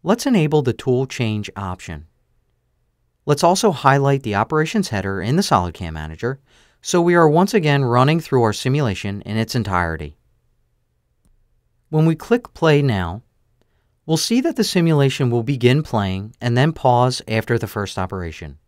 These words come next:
This is because our profile operation switches to tool two. Click play again and watch the simulation play through our second and third operations, and then pause.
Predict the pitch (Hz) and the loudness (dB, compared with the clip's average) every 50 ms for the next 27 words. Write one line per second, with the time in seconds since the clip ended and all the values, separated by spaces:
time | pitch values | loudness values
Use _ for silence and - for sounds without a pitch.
0 | _ _ _ _ _ _ _ _ _ _ _ _ _ - 196 - 247 214 - - | _ _ _ _ _ _ _ _ _ _ _ _ _ -2 0 0 0 -2 -2 -4
1 | 165 - - 147 135 123 135 120 110 110 107 - - - 127 120 127 - - 147 | -4 0 2 2 2 4 4 2 2 2 0 -2 -4 -2 0 2 2 2 2 4
2 | 143 147 151 147 - 139 113 107 - - 107 101 - - 113 110 - - 143 135 | 4 4 2 0 0 -2 -4 -4 -6 -8 -8 -10 -8 -6 -6 -4 -2 -2 -2 -2
3 | 135 - - 110 - - 117 104 98 98 - - 104 90 82 80 - _ _ _ | -2 -6 -10 -10 -8 -6 -6 -6 -6 -8 -10 -10 -10 -10 -10 -12 -18 _ _ _
4 | _ _ _ _ _ _ _ _ _ _ _ _ _ _ _ _ _ _ _ _ | _ _ _ _ _ _ _ _ _ _ _ _ _ _ _ _ _ _ _ _
5 | _ _ _ _ _ _ _ _ - 233 254 - - - - 180 156 147 165 196 | _ _ _ _ _ _ _ _ 0 2 2 0 -2 -8 -2 2 4 4 4 4
6 | 165 123 113 95 92 104 120 127 _ _ _ _ - 135 135 147 147 180 214 - | 2 2 0 -2 -4 -6 -8 -12 _ _ _ _ 0 0 2 4 4 4 2 0
7 | - 294 233 - - 190 170 156 143 135 123 - - 117 101 - - 131 151 - | -2 -6 -6 -2 0 0 2 2 2 2 2 0 -2 -4 -4 -2 0 0 0 0
8 | - 143 131 123 127 120 110 107 104 - - - 120 120 - 151 160 165 165 - | 0 2 2 4 4 4 2 2 0 -2 -2 -2 -2 -2 0 -2 -2 -2 -4 -6
9 | - 113 113 107 92 - 110 107 110 127 135 127 131 - 147 117 90 85 - - | -8 -8 -6 -6 -4 -2 -2 0 2 2 2 2 2 2 0 -2 -2 -4 -8 -12
10 | 87 80 78 - - - _ _ _ _ _ _ _ _ _ _ _ _ _ _ | -12 -12 -14 -16 -20 -20 _ _ _ _ _ _ _ _ _ _ _ _ _ _
11 | _ _ _ _ - - 123 120 123 127 135 151 147 - 113 104 92 82 73 - | _ _ _ _ -8 -4 -2 0 2 2 2 2 0 0 0 0 0 -2 -4 -10
12 | - - | -12 -16